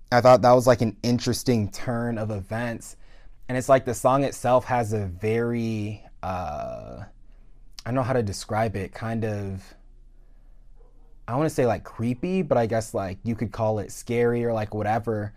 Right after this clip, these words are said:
a very, um, kind of, like, a dark tone to it. Um, and so, yeah, it was just interesting when that turn of, of events happened or happens. And so at first I was like, "Okay, so maybe she's saying it was,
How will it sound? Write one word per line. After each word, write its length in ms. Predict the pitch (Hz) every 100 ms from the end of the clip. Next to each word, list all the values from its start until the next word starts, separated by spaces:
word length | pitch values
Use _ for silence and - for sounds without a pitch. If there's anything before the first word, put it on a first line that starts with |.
| - - - -
a 120 | 110
very, 1000 | 92 95 117 120 120 117 113 113 110 - -
um, 440 | 104 101 82 73 80
kind 160 | 139
of, 60 | 139
like, 140 | 131
a 80 | 120
dark 720 | 92 - - 113 120 - - -
tone 360 | - 110 110 117
to 220 | - 143
it. 240 | 151 156 - - - - - -
Um, 600 | 120 117 101 69 58 104 - - - - - - - - -
and 200 | 120 117
so, 100 | 127
yeah, 300 | 127 143 123
it 40 | 113
was 200 | 120 -
just 260 | 117 -
interesting 360 | 123 127 123 110
when 160 | 107 107
that 340 | 113 120 -
turn 220 | 127 113
of, 220 | 104 101 - -
of 160 | 110
events 400 | 104 92 104 98
happened 580 | - 104 98 98 98 143 - - - - - -
or 140 | 113 104
happens. 580 | 117 117 110 101 101
And 160 | - 123
so 160 | 139 127
at 60 |
first 360 | - 147 156 135
I 40 |
was 100 | 120
like, 140 | 117 117
"Okay, 260 | 110 113
so 180 | 110 110
maybe 360 | 107 120 131 123
she's 280 | 127 110
saying 520 | - 113 113 110 110 - - - - - -
it 200 | 117 -
was, 800 | 117 110 107 107 101 95 90